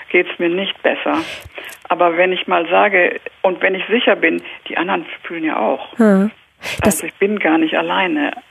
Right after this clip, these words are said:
Speaker 2: heißt
Speaker 1: Und vielleicht
Speaker 2: aber
Speaker 1: helfe ich dann auch, indem ich was ausspreche, jemandem anderen auch was auszusprechen.
Speaker 2: Das bedeutet aber, dass man sich ja unter Umständen in so einer Situation auch, indem man, ich sag mal, Ängste artikuliert,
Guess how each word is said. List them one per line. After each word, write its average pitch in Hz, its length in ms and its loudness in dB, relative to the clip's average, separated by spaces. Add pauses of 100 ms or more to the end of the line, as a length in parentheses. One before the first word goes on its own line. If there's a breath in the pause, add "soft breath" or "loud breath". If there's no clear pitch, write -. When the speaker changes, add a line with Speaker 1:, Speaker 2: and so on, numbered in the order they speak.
(200)
Speaker 2:
heißt - 560 2
Speaker 1:
Und - 80 0
vielleicht 202 260 4
Speaker 2:
aber 269 60 0
Speaker 1:
helfe 220 260 2
ich 208 100 -4
dann 196 180 2
auch, 180 220 2
indem 185 340 -2
ich 185 140 -4
was 185 160 -4
ausspreche, 202 540 -2
jemandem 190 420 0
anderen 190 340 -2 (400 loud breath)
auch 294 220 0
was - 180 -2
auszusprechen. - 840 -6 (180)
Speaker 2:
Das 226 160 0
bedeutet 220 440 2
aber, 226 180 2
dass 220 160 2
man 226 120 6
sich 220 180 2
ja 226 100 0
unter 202 200 0
Umständen 220 380 2
in 190 140 8
so 185 80 4
einer 208 140 4
Situation 214 600 0
auch, 202 260 -2
indem 196 300 4
man, 175 460 4
ich - 100 -6
sag 185 140 -2
mal, 180 240 4
Ängste 208 460 2
artikuliert, 220 680 0